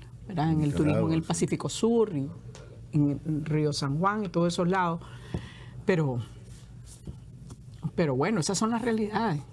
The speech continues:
Speaker 1: Ujú. Son realidades que no puedes cambiarlas. ¿Ve? Y entonces es un, un momento importante para el turismo nacional.
Speaker 2: Sí, sí.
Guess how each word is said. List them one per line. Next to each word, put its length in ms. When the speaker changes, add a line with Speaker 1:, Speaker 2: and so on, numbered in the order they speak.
Speaker 1:
Ujú. 240
Son 220
realidades 480
que 100
no 100
puedes 300
cambiarlas. 580
¿Ve? 220
Y 440
entonces 680
es 100
un, 460
un 80
momento 500
importante 640
para 320
el 120
turismo 340
nacional. 560
Speaker 2:
Sí, 300
sí. 220